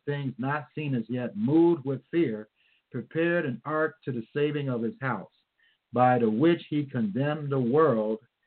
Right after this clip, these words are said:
and became heir of the righteousness which is by faith. So there's nothing wrong with preparing. We, we need to prepare because God will miraculously tell us, just like he told Noah and Lot when it's time to go.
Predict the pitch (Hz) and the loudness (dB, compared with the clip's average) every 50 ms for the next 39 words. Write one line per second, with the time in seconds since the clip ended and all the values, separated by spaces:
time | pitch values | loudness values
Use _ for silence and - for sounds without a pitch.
0 | _ _ _ _ - 127 113 101 113 110 - - 143 139 143 147 151 151 147 - | _ _ _ _ -6 -6 -4 -2 -2 -4 -2 -2 -4 -2 -2 -2 -4 -6 -8 -12
1 | - - 151 151 143 131 120 113 113 113 113 - 117 117 107 110 98 107 117 123 | -8 0 2 6 6 8 8 8 6 4 2 0 -2 -2 0 0 2 2 2 2
2 | 123 - 117 - 120 117 110 - 117 110 107 110 101 92 - 104 95 95 - - | 0 -2 -4 -4 -4 -4 -2 0 -2 -2 -2 -2 -8 -6 -6 -8 -8 -8 -6 -4
3 | 120 110 98 90 - - 107 107 95 - 117 135 147 143 160 156 147 143 139 139 | -2 -2 -2 -4 -2 -2 0 0 0 2 4 4 4 4 2 -2 2 4 4 6
4 | 139 131 127 120 - - 127 131 - - 139 123 104 85 78 - _ _ _ _ | 6 6 4 2 0 -2 -4 -4 -2 0 2 2 2 2 0 -10 _ _ _ _
5 | _ _ _ _ _ _ _ _ _ _ - 117 131 127 123 120 120 113 120 139 | _ _ _ _ _ _ _ _ _ _ 0 2 2 2 4 4 4 6 6 4
6 | 165 160 156 143 - 131 117 - - 170 170 139 113 104 104 107 _ _ _ _ | 4 2 2 0 0 -2 -6 -2 0 2 2 2 2 0 -2 -8 _ _ _ _
7 | _ _ _ - 120 107 - - - 127 131 135 143 135 127 120 - 117 113 101 | _ _ _ -4 -4 -4 -4 -4 -4 0 2 4 4 4 2 0 0 -2 -2 0
8 | 107 107 104 110 120 131 131 131 131 113 110 - 110 98 _ _ - - 131 113 | 0 0 0 0 0 -2 -2 -2 -4 -8 -8 -8 -10 -10 _ _ -2 -2 0 0
9 | 107 107 - 110 110 - 123 117 - - 123 113 - 135 123 120 117 90 101 104 | -2 -4 -6 -10 -6 -2 -2 -2 -2 -4 -6 -4 -2 0 0 0 0 0 0 0
10 | 110 120 135 147 156 170 180 175 _ _ _ _ _ _ _ - 131 123 117 117 | 2 4 4 4 4 2 0 -4 _ _ _ _ _ _ _ 0 2 4 6 6
11 | 139 147 120 107 98 - _ - 110 123 131 127 120 - - - 117 110 107 104 | 6 6 4 4 2 -2 _ -2 0 2 2 2 0 -2 0 2 2 2 2 0
12 | 98 - - 92 92 104 92 | -2 -6 -6 -6 -6 -6 -6